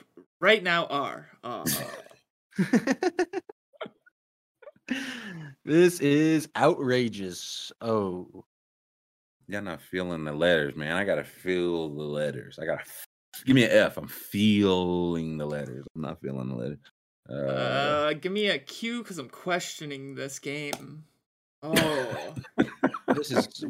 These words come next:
Speaker 2: weird as heck. Give me a W.
Speaker 3: All right. You know what? I gotta put an end to this. Give me a Z. I want Z 'cause that's the
Speaker 1: Okay, give me a, give me a
Speaker 2: Why?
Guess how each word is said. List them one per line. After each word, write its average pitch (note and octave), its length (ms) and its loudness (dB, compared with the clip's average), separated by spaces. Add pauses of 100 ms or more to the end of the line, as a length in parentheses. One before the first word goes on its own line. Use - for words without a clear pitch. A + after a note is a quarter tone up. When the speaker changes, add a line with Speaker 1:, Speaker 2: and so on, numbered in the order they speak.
Speaker 2:
weird C#3+ 340 4
as C#3 140 0
heck. G2 320 -2
Give A#2 120 -4
me A#2+ 120 -2
a A2 40 -4
W. F#2 520 -6 (1120)
Speaker 3:
All D#2 100 -4
right. - 600 -8 (1160)
You G2+ 120 4
know G#2 140 6
what? G2+ 140 8
I A2+ 80 6
gotta G#2 160 6
put F#2+ 180 2
an D#2+ 160 -6 (160)
end G2+ 540 2
to F#2 160 0
this. D#2 320 0
Give B2+ 160 6
me A#2+ 80 10
a F#2+ 100 8
Z. A2 600 6
I F#2+ 40 6
want B2 220 8
Z A#2+ 380 8
'cause G2 100 0
that's G#2+ 160 4
the G2 120 0 (2500)
Speaker 1:
Okay, D3 280 -4
give F#3 200 -2
me A3 220 -2
a, F3+ 340 4
give G3 160 -2
me A3 120 -2
a F#3 60 8
Speaker 2:
Why? C3+ 440 6